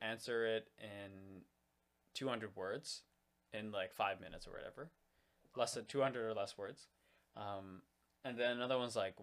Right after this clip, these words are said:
"What are, d-, a article related to business would, that you've read recently, how do, how does it apply to, like,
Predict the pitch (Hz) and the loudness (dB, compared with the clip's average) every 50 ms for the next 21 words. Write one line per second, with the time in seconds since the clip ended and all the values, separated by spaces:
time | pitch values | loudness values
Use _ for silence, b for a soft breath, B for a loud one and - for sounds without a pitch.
0 | 104 117 117 110 - 113 113 110 110 110 - - - - _ _ _ _ - - | 0 4 4 4 4 4 4 4 4 0 -4 -12 -16 -18 _ _ _ _ 0 0
1 | 135 123 - - 127 135 143 143 143 139 127 123 120 117 117 110 117 104 110 107 | 0 0 4 8 8 10 10 10 8 6 8 8 6 6 4 2 0 -2 -2 -2
2 | - 107 101 - 110 110 107 104 - - - - - 117 110 107 107 101 104 110 | -2 -4 -4 -2 -2 -2 -2 -4 -6 -18 -16 -6 -4 -2 -2 -2 -4 -4 -2 -2
3 | 104 101 107 101 107 107 104 - 107 98 95 90 90 92 107 - _ _ _ _ | -2 -2 -4 -6 -8 -8 -6 -8 -8 -8 -6 -6 -8 -8 -10 -16 _ _ _ _
4 | _ _ _ _ _ _ _ _ - - 113 110 117 113 110 107 101 110 117 113 | _ _ _ _ _ _ _ _ 0 2 2 4 4 2 2 2 2 2 0 0
5 | 117 110 117 110 104 107 - - - 101 95 98 101 98 - 104 95 90 85 85 | 2 2 0 2 2 0 -2 0 2 2 2 2 2 0 -6 -8 -8 -8 -8 -10
6 | - - | -12 -14